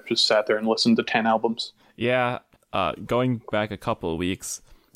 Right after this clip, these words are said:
Speaker 2: uh, we had another crazy day where we had Pianos Become the Teeth, um, American Pleasure Club, and all that stuff came out that day.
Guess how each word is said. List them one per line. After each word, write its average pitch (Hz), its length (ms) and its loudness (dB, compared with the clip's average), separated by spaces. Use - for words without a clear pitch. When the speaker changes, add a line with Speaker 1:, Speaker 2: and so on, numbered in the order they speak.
Speaker 2:
uh, 85 300 0
we 95 80 -2
had 95 160 0
another 92 260 0
crazy 87 520 -4
day 85 260 0
where 82 160 -2
we 85 80 -2
had 87 220 -2
Pianos 95 320 -4
Become 95 220 -6
the 80 60 -6
Teeth, 90 440 -6
um, 64 120 -8
American 90 360 -2
Pleasure 82 380 -4
Club, 85 500 -4
and 82 240 -4
all 80 140 -2
that 73 140 -2
stuff - 240 -6
came 87 180 -8
out 90 120 -4
that 82 160 -8
day. 95 200 -2